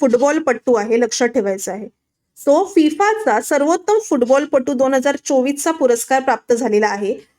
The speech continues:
आठव्यांदा लिओनेल मेस्सी यांना. तसेच फिफाची दोन हजार तेवीसची सर्वोत्तम महिला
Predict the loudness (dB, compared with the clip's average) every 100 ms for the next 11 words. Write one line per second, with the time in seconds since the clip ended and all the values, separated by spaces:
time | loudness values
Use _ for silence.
0 | _ -4 -2 -2 0 0 -2 -6 -14 _
1 | _ _ 0 2 4 4 4 6 4 2
2 | -2 -6 -6 -12 -20 _ _ _ 2 2
3 | 2 0 -2 0 0 2 0 0 -2 0
4 | 2 2 0 0 -2 -4 -6 -6 -6 -4
5 | -2 0 -2 0 -2 0 0 2 2 0